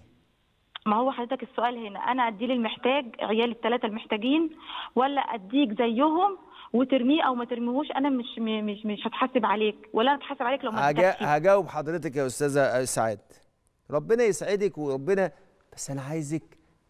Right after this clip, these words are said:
Speaker 2: عشان دواء ال-، دواء السعادة، أحسن دواء في السعادة، محدش يبص لطبق غيره، محدش يبص خالص، خالص، خالص لطبق غيره. فبتسأليني:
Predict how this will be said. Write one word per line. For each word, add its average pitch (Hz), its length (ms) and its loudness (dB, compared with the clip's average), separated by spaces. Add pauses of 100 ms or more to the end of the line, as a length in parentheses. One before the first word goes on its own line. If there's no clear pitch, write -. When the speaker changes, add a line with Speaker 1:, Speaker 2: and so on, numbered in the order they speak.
(160)
Speaker 2:
عشان 127 320 -2
دواء 165 200 4
ال-، 123 400 -6
دواء 165 160 4
السعادة، 160 560 0 (320)
أحسن 139 480 -6
دواء 175 200 2
في 156 80 -8
السعادة، 175 580 -2 (340)
محدش 160 720 -4
يبص 156 420 -2
لطبق 156 400 -2
غيره، 127 340 2 (1200)
محدش 170 520 0
يبص 170 480 0
خالص، 202 680 0
خالص، 202 440 0
خالص 196 400 -2
لطبق 151 300 -2
غيره. 127 320 0 (720)
فبتسأليني: 165 840 2